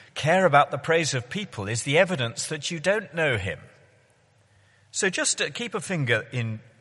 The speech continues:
J-, John eight for a moment. Just turn back to John five for a moment. Just back, uh, oh, three or four pages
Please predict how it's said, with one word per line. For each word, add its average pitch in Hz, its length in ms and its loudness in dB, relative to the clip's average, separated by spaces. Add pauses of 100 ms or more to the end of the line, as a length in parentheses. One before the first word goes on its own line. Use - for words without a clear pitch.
(140)
J-, - 200 -12
John 117 240 0
eight 98 240 -2
for - 120 -8
a 95 40 -4
moment. 80 420 -6 (380)
Just - 260 -4
turn 196 220 0
back 139 300 2
to 135 100 -6
John 127 260 -4
five 113 960 -6 (1200)
for - 160 -8
a 107 60 -2
moment. 101 400 0
Just 135 260 -4
back, 113 380 0
uh, 92 320 2
oh, 92 160 -10
three - 240 -6
or - 20 -12
four 92 160 -14
pages 85 600 -6